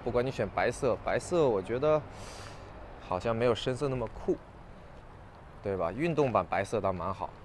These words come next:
这一款车因为它黑色主题的关系，嗯，白色就也，也不错吧，但是我感觉这个颜色，甚至黑色我也没那么喜欢，就这个颜色，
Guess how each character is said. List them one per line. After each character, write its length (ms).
这 140
一 60
款 180
车 140
因 200
为 80
它 160
黑 200
色 160
主 220
题 160
的 100
关 240
系， 180
嗯， 800
白 160
色 240
就 260
也， 200
也 160
不 140
错 300
吧， 200
但 140
是 80
我 160
感 160
觉 100
这 160
个 80
颜 200
色， 200
甚 200
至 120
黑 200
色 160
我 140
也 80
没 140
那 80
么 100
喜 160
欢， 160
就 100
这 160
个 80
颜 220
色， 140